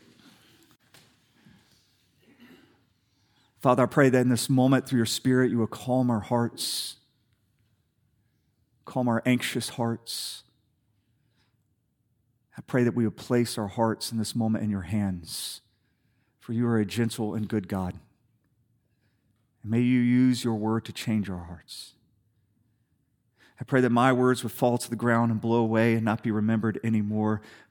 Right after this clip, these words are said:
But Lord, may your words remain and may they change us. And we pray this in the strong name of Jesus. Amen.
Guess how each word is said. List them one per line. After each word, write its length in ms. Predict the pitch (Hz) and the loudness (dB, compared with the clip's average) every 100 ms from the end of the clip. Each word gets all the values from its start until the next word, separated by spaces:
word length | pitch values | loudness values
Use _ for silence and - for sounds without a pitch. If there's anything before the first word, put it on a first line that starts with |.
| - | -10
But 80 | |
Lord, 240 | 104 110 110 | -2 0 2
may 100 | 110 | 0
your 300 | 101 107 110 | 0 0 0
words 340 | 104 104 95 | -2 -2 -4
remain 340 | 104 104 101 101 | -6 -2 0 0
and 80 | |
may 120 | 98 95 | -2 -4
they 100 | 95 | -4
change 320 | - 92 85 | -6 -8 -8
us. 320 | 87 - - _ _ _ _ _ _ _ _ _ _ _ - | -12 -14 -18 _ _ _ _ _ _ _ _ _ _ _ -12
And 80 | 107 | -6
we 60 | |
pray 220 | 107 127 113 | -4 0 0
this 260 | 107 - | 0 -2
in 40 | 117 | -6
the 60 | |
strong 460 | 98 - 120 113 110 | -8 -6 -2 -2 -2
name 160 | 107 | -2
of 80 | 104 | -4
Jesus. 560 | - 98 107 101 - - _ _ _ _ _ - | -8 -14 -14 -16 -18 -20 _ _ _ _ _ -16
Amen. 320 | 101 107 98 | -6 -4 -4